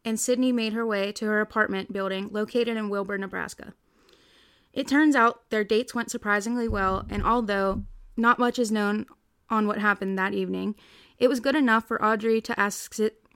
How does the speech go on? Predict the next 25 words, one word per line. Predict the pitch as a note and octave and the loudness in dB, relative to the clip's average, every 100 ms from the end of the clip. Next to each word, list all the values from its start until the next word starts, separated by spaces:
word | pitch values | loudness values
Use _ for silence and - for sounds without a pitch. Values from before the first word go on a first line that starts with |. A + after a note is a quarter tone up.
| _ _ | _ _
ask | G#3+ A3 - | 2 2 2
Sydney | - - A3+ G#3+ A3+ - - - _ | 2 4 6 4 -2 -6 -18 -20 _
out | - G#3 - | 4 4 4
on | A3+ | 0
another | G#3+ G#3 G#3 | 2 0 0
date. | F#3+ F3+ - - _ _ _ _ - | 0 -2 -4 -12 _ _ _ _ -10
Sydney | - C#4 D4+ D#4 | -2 2 4 2
accepted | C#4 - A#3 B3 A#3 | -2 -2 -2 -2 -4
the | |
offer, | - G#3 G3 G3 G#3+ - _ _ _ _ _ _ | -2 0 0 -4 -4 -8 _ _ _ _ _ _
and | A3+ A3 G#3 | -2 2 2
the | |
two | - C4+ | 2 4
made | C#4 B3+ | 4 2
plans | - A3+ G#3+ G#3+ | 0 0 0 0
to | A3 | 0
meet | A3 G#3+ | 2 0
up | G3+ | -2
the | G#3+ | -4
following | - G#3 G#3+ A3 A#3 | 0 2 2 2 0
evening | G#3 G3 G3 F#3+ | -2 -2 -2 -2
again | F#3+ F#3 F#3+ - | -4 -4 -4 -4
in | G#3 | -4
Audrey's | G3 F#3+ G3+ G#3 | -2 -2 -4 -2
home. | G3+ - | -4 -6